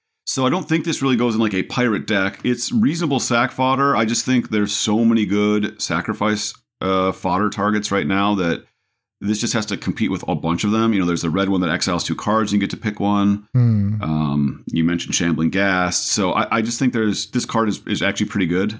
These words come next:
Speaker 1: And I think we'd be, like, super <laughs> excited to fool around with it if it was a couple years ago. But they've, like you said, they've just been printing so many good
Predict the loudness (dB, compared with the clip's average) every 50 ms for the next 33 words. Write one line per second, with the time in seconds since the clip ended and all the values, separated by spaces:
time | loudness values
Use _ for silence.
0 | -6 -4 -2 -2 -2 -2 -2 0 0 2 2 2 0 0 -2 -2 -2 -2 -2 0
1 | 0 -2 -2 -2 -2 -2 0 2 2 2 0 -2 -4 -8 _ _ -6 -2 -2 0
2 | 2 2 2 2 2 0 0 -2 -2 -2 -4 -4 -2 -2 -4 -4 -4 -2 0 2
3 | 2 2 2 0 0 0 0 0 0 0 0 -2 -2 -2 -2 -2 -2 -2 -2 -4
4 | -4 -2 -2 -2 -2 -2 -2 -2 -2 -2 -2 -2 0 0 0 0 0 0 0 2
5 | 2 0 0 0 0 0 -2 -2 -6